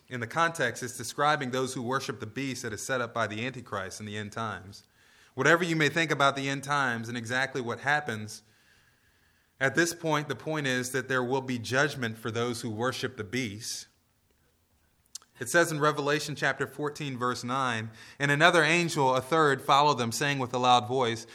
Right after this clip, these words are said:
'If anyone worships the beast and its image and receives a mark on his forehead or on his hand, he also will drink the wine of God's wrath, poured full strength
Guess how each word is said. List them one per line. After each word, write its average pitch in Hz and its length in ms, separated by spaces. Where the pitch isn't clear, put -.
'If 143 160
anyone 196 460
worships 185 480
the 151 100
beast 170 400
and 156 80
its 143 160
image 165 340
and 143 140
receives 165 380
a 151 60
mark 165 280
on 151 80
his 135 140
forehead 139 480
or 139 160
on 139 80
his 127 100
hand, 120 460
he 196 560
also 98 800
will 120 160
drink 120 380
the 113 80
wine 110 360
of 95 140
God's 98 360
wrath, 87 580
poured 143 500
full 143 460
strength 104 720